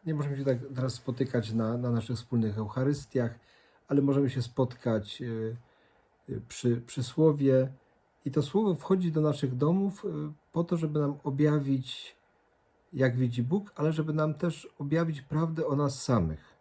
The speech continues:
Bóg zna nas lepiej niż my, y, my sami siebie. Myślę, że, no, Jesse był zdumiony, y, kiedy to najmłodszy z jego synów, którego on nie brał pod uwagę, został pośród braci,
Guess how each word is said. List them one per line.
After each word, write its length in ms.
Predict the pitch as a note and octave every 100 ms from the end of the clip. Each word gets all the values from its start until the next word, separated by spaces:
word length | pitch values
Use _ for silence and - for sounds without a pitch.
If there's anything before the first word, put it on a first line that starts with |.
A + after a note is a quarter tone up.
| _ _ _ _ _
Bóg 260 | B2 D#3 F3
zna 140 | E3
nas 320 | D3+ C#3 B2+ C#3+
lepiej 440 | C3 D3 D#3 D3
niż 220 | C3 A#2+
my, 460 | B2 C3 C3+ C3+ C#3 - A#2+
y, 40 |
my 200 | A#2+ B2
sami 580 | B2 - B2 B2+ B2 C3
siebie. 340 | B2 B2+ G2+ A#2
Myślę, 280 | B2 C#3
że, 200 | B2 B2+ B2 - _ _ _ _ -
no, 80 | B2+
Jesse 280 | C#3 C#3 D3
był 200 | C3+ B2+
zdumiony, 580 | A#2+ D3+ C#3+ C3 C3+ C#3
y, 680 | C#3+ C#3+ B2+ A#2+ A#2+ A#2+ A#2+
kiedy 300 | - B2+ B2+
to 100 | B2
najmłodszy 920 | A#2+ B2 C3 C3+ C3+ - - A#2+ A#2 A#2 A2 A2
z 120 | G#2
jego 500 | A#2+ A2 A2+ A2+ A2+
synów, 400 | - A2+ A#2+ A#2+
którego 280 | - A2 A2+
on 100 | A2+
nie 120 | B2
brał 180 | A2+ G#2
pod 240 | A2+ G#2+
uwagę, 380 | G#2 A#2 B2 A#2+
został 520 | B2+ A#2+ - B2 B2+ - _ _
pośród 360 | B2+ A#2+ B2
braci, 680 | G2+ G#2 B2 A#2+ - B2+ B2